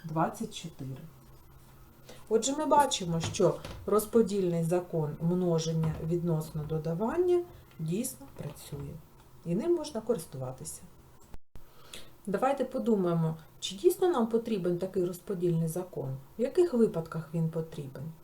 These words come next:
Він потрібен, а, тоді, коли ми не можемо ось так одразу розв'язати якийсь приклад.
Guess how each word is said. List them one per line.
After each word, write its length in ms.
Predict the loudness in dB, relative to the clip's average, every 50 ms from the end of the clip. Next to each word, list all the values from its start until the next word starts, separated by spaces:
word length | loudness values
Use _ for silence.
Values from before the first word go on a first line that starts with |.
| -20 -20 -20 -20 -20 -20 -20 -14 -8
Він 240 | -4 -2 0 0 -2
потрібен, 640 | -2 -4 -6 -6 -4 -6 -6 -6 -6 -8 -8 -8 -8 -10 -16 -20 -20 -20 -20 -16 -8
а, 380 | -4 -2 -2 0 0 0 -2 -2 0
тоді, 260 | -2 -2 -2 -2 -4
коли 300 | -4 -2 -2 -2 0 0
ми 280 | 0 0 0 0 -2 -4 -6 -16 -20 -20 -14 -4 0
не 120 | 4 6 6
можемо 640 | 6 6 6 4 2 2 0 2 2 2 2 0 -2
ось 100 | -4 -4
так 220 | -2 -2 -2 -2 -4 -6 -6
одразу 480 | -6 -2 -2 -2 -2 -4 -6 -8 -8 -8 -6 -4
розв'язати 540 | -4 -4 -2 0 0 0 0 0 0 0 -2
якийсь 360 | -2 -2 -2 -6 -8 -8 -8
приклад. 500 | -12 -10 -8 -8 -8 -8 -10 -14 -16